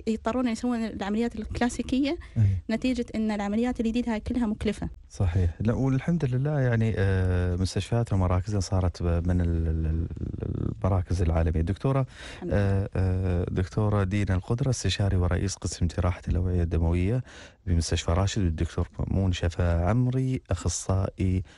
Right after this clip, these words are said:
Speaker 2: أول بمستشفى راشد. نحن شاكرين لكم هذا ال-، التواجد. وأيضًا على طاري المؤتمرات ما ننتقل، آه، إلى،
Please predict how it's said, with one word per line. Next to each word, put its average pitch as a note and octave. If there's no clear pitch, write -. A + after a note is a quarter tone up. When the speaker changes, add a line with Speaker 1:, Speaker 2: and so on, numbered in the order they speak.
Speaker 2:
أول G#2+
بمستشفى E2+
راشد. F2+
نحن F2+
شاكرين F2
لكم E2
هذا F2+
ال-، D#2+
التواجد. A2+
وأيضًا C#3
على G2
طاري A2+
المؤتمرات G#2
ما F#2+
ننتقل، G2+
آه، F2
إلى، F#2